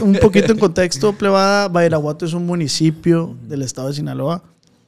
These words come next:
Speaker 1: Sí lo dije bien, ¿va? Sí, del
Speaker 2: Sí.
Speaker 1: estado de Sinaloa. De este,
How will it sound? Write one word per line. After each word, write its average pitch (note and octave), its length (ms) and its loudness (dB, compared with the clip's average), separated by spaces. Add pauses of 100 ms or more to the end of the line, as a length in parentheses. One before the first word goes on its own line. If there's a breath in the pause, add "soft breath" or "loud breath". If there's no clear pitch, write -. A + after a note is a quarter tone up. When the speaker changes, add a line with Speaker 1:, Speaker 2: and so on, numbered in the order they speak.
(200)
Speaker 1:
Sí - 160 -6
lo D3 60 2
dije D3+ 160 2
bien, D3+ 240 0
¿va? D#3+ 180 -4
Sí, D3 120 -8
del C#3+ 100 -6
Speaker 2:
Sí. C3+ 60 -8
Speaker 1:
estado - 160 -6
de C3+ 60 -4
Sinaloa. D3 380 -10 (560 loud breath)
De D#3 240 -8
este, E3 1040 0